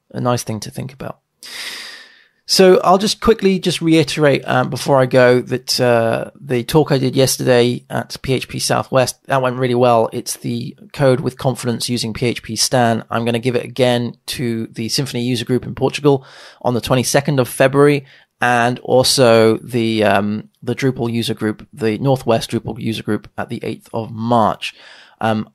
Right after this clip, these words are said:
I will, once this is out and published, I will put in the show notes the links to those in meetup dot com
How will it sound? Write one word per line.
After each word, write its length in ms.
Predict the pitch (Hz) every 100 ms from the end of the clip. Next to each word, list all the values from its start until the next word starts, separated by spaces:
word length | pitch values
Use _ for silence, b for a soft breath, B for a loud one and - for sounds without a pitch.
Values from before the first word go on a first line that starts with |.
| 127
I 160 | 127
will, 320 | 127 131 127 120
once 540 | 127 139 - - - -
this 200 | 127 -
is 160 | 110
out 220 | 107 117 98
and 80 |
published, 540 | 127 120 107 107 - - -
I 120 | 110
will 340 | 107 104 104
put 380 | - 131 - - -
in 140 | 113
the 60 | 104
show 200 | 123 110
notes 360 | 101 98 139
the 80 | 113
links 280 | 110 104 -
to 100 | -
those 340 | 113 101 98 -
in 340 | 110 101 101 -
meetup 380 | 117 120 - -
dot 180 | 107 -
com 340 | 117 110 110